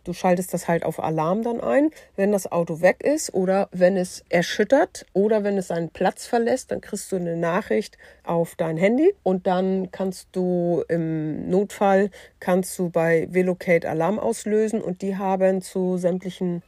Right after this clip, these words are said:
Polizeistationen, ich weiß nicht, ob in allen Ländern, aber ich glaub ziemlich weit, haben die Verbindung, sodass sie sofort diesen G-P-S-Sender natürlich weiter verfolgen können, wo das ist und entsprechend die Polizei darauf ansetzen können.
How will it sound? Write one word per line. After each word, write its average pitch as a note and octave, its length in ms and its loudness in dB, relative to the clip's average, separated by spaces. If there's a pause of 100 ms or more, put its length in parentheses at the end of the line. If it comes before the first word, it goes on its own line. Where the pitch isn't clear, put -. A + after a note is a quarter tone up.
Polizeistationen, F#3 1000 2
ich - 160 -8
weiß D#3+ 140 0
nicht, F3 100 0
ob - 100 -4
in - 80 0
allen D#3+ 220 0
Ländern, E3+ 420 2
aber D#3+ 300 -2
ich - 140 -14
glaub D#3+ 240 -8
ziemlich E3 360 -8
weit, E3 320 -2 (220)
haben F3 500 0
die E3 140 -4
Verbindung, G#3 800 4
sodass F3+ 320 -2
sie F#3+ 120 -2
sofort F#3 640 0
diesen F3 200 -4
G-P-S-Sender F#3 840 -2
natürlich F3+ 560 -2 (220)
weiter F3+ 280 4
verfolgen G3 480 4
können, F3+ 220 0
wo E3 100 -4
das - 200 -2
ist - 200 -4
und F#3 180 -4
entsprechend F3 580 -6 (340)
die F3+ 140 -2
Polizei F3 480 -4
darauf E3 340 -4
ansetzen D#3 460 -6
können. C#3+ 240 -6